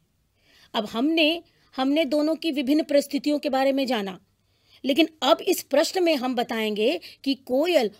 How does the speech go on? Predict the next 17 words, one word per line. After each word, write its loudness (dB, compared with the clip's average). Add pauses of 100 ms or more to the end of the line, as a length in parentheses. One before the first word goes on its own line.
(120)
और 0
कैदी, 4 (440)
इन 0
दोनों 0
के -4
बीच -2
की -12
समानताएं -4
क्या 0
हैं, -6 (1000)
किस 0
चीज़ -2
में 0
वे 0
दोनों 0
बराबर 2
हैं। -10